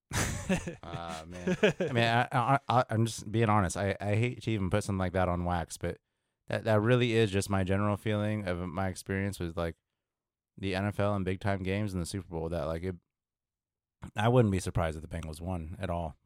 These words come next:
Speaker 2: Like, just, um, uh, I don't know how to explain it. The, the referee crew is gonna be a huge deal.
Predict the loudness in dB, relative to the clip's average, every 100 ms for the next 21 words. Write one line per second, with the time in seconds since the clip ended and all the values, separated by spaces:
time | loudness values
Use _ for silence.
0 | -10 -8 -6 -8 -10 _ _ _ _ _
1 | _ _ _ _ _ _ _ _ _ _
2 | _ _ -4 -4 -4 -6 -8 -10 -14 _
3 | _ _ _ _ _ _ -14 -10 -6 0
4 | 2 2 2 0 2 2 2 0 2 4
5 | 4 6 6 6 6 6 6 4 2 0
6 | -2 -2 0 2 2 2 4 6 4 0